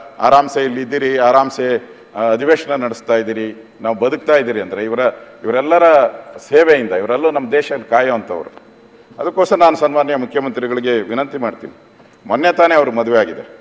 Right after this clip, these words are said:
ಇನ್ನು ಮದುವೆ ಆಗಿ ಏಳೆಂಟು ತಿಂಗಳಾಗಿರ್ಬೇಕು. ಆ, ಇನ್ನು ಆ ಹೆಣ್ಮಗಳು ಓದ್ತಾ ಇದ್ದಾಳೆ, ಇನ್ನೂ ಓದ್ತಾ ಇದ್ದಾರೆ ಆ ಹೆಣ್ಮಗಳು.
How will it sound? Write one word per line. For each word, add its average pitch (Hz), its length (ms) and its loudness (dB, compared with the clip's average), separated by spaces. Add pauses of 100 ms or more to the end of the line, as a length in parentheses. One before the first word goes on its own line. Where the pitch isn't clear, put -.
(140)
ಇನ್ನು 123 140 -6
ಮದುವೆ 117 240 -2
ಆಗಿ 127 200 0
ಏಳೆಂಟು 127 420 0
ತಿಂಗಳಾಗಿರ್ಬೇಕು. 117 560 -6 (1080)
ಆ, - 40 -16 (1200)
ಇನ್ನು 143 180 -2 (460)
ಆ 104 340 0
ಹೆಣ್ಮಗಳು 135 400 -2
ಓದ್ತಾ 147 360 4
ಇದ್ದಾಳೆ, 107 480 -4
ಇನ್ನೂ 123 180 -6
ಓದ್ತಾ 127 320 0
ಇದ್ದಾರೆ 90 240 -2
ಆ 82 40 -8
ಹೆಣ್ಮಗಳು. 85 380 -16